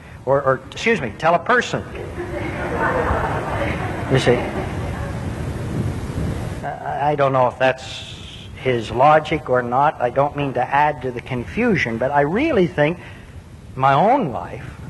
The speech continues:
that why Jesus made such a demand for silence was that he did not want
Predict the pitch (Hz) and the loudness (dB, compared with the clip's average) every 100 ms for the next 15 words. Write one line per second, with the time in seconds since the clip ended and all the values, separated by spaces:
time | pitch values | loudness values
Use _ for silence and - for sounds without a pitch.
0 | - - - - - - 135 139 135 135 | -12 -14 -16 -16 -8 -4 4 6 6 4
1 | 240 262 233 226 - - - 156 151 135 | 0 0 -2 -4 -6 -12 -2 2 2 2
2 | 160 170 - 147 143 127 127 123 131 170 | -2 -6 2 2 2 -2 -2 2 4 6
3 | 196 190 - 135 131 - 156 143 104 80 | 4 0 0 2 2 0 4 4 2 -8
4 | 80 - - - - - - - - - | -12 -14 -14 -12 -14 -14 -16 -14 -14 -14
5 | - - - - - - - 139 156 156 | -14 -14 -16 -16 -16 -16 -6 -2 0 2
6 | 165 196 165 - 117 147 156 | 2 6 6 4 4 4 4